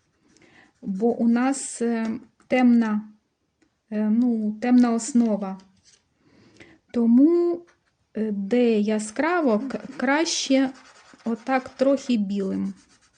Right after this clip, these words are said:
Замалювати трохи білим.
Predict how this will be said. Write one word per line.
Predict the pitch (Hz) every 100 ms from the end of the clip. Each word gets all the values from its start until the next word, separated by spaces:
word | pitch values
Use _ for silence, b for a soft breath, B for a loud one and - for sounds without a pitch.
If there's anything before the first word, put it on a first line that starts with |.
| _ _ b b b _ _ _ _ _ _ _ _ _ _ _ _ _ _ _ _ _ _ _ b b b b _ _ _ _ -
Замалювати | 220 208 220 220 214 214 214 247 269 226
трохи | 214 214 214 214
білим. | 202 185 185 185 190